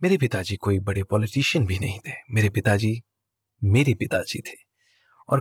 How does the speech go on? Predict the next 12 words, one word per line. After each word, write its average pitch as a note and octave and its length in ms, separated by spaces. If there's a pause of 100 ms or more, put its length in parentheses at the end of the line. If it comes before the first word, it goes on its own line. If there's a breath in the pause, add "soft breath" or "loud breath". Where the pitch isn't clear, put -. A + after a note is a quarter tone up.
कहीं D3 200
ना F3+ 140
कहीं D#3+ 300
उनकी B2+ 320
कही G2+ 260
हुई G2 260
बातें, F#2 580 (480)
उनके G#2+ 520 (160)
सिखाए G#2 460
हुए G2 380 (360)
चाल F#2+ 220
चलन, F#2+ 480